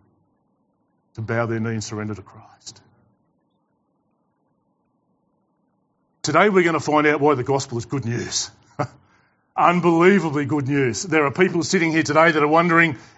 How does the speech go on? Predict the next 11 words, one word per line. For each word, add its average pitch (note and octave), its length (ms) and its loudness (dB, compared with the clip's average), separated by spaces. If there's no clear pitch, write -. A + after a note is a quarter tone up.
"Am F#3+ 440 4
I F3+ 360 6
perhaps F3 580 2
even E3+ 280 4
really E3+ 240 4
saved? E3 420 2
What D#3 280 0
does D#3+ 140 -2
that C#3+ 180 0
look E3 200 -2
like?" B2 240 -2